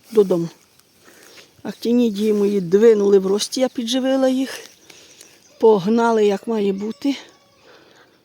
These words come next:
О, а то приболіли. Виноград цей двинув. Після підживки. Аж чорні листи почали робитися.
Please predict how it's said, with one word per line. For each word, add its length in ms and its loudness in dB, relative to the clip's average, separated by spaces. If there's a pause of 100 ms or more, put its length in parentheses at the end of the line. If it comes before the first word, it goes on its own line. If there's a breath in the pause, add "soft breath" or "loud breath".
(180)
О, 200 -4 (120)
а 60 -16
то 160 -12
приболіли. 800 0 (920 loud breath)
Виноград 540 -2
цей 240 -4
двинув. 500 -2 (1080 loud breath)
Після 320 -4
підживки. 720 -4 (840 loud breath)
Аж 280 -8
чорні 400 -2
листи 500 -4 (160)
почали 600 -2
робитися. 600 -4